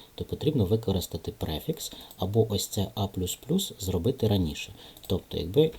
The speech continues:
було ось тут, на попередньому рядку А плюс плюс,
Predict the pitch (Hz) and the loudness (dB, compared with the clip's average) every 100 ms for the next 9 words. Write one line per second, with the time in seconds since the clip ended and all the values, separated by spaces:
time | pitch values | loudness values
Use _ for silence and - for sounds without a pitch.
0 | - - 85 101 110 98 104 - - 87 | -10 -12 -6 -2 -2 0 -2 -2 -4 -4
1 | - - - - - - - - - - | -4 -10 -16 -20 -20 -20 -20 -20 -20 -6
2 | - 98 101 - 101 85 85 82 80 - | 0 4 4 4 4 2 2 0 -2 -4
3 | - 80 78 - - - - 95 - 82 | -6 -4 -4 -8 -14 -14 -4 -4 -2 -4
4 | - - - 147 - | -4 -4 -2 -2 -2